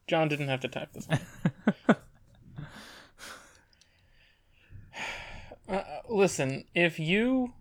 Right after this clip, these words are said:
Speaker 1: retweet a tweet of mine that has over a thousand likes and you notice that I follow you, you should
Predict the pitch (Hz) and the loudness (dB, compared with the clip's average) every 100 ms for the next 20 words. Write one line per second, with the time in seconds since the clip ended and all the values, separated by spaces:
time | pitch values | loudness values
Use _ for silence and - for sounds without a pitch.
0 | - - 175 214 - 175 170 165 - - | -16 -4 0 0 2 6 6 6 0 -18
1 | - 151 139 180 196 175 160 147 139 139 | -2 0 2 2 2 4 4 4 4 2
2 | 143 131 151 151 170 165 160 151 147 127 | 2 2 2 2 2 6 4 4 4 6
3 | 123 120 - 156 151 151 147 185 294 - | 6 4 0 2 4 4 6 6 4 2
4 | 214 202 185 - 202 226 143 131 123 127 | 4 6 6 6 4 6 4 4 0 0
5 | - - 190 247 349 | -4 -4 -2 -2 -4